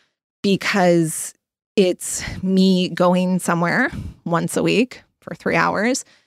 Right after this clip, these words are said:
teaching six to eight people. Maybe you could do ten to fourteen if you had a bigger space, but that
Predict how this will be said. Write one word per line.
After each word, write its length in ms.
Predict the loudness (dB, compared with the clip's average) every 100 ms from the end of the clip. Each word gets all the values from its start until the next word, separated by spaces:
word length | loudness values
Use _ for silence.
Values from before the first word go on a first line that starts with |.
| _ _
teaching 380 | -8 -4 -4 -4
six 320 | -4 -6 -6
to 160 | -6 -4
eight 140 | -4
people. 380 | -4 -2 2 4
Maybe 500 | 4 2 -2 -4 -2
you 220 | 0 0
could 200 | -2 -8
do 160 | -6 -8
ten 520 | -8 -8 -6 -4 -6
to 120 | -6 -6
fourteen 600 | -6 -8 -6 -4 -2 -2
if 140 | -4
you 60 | -6
had 160 | -6
a 40 | -6
bigger 240 | -6 -6
space, 420 | -4 -4 -4 -6
but 240 | -6 -6 -4
that 200 | -4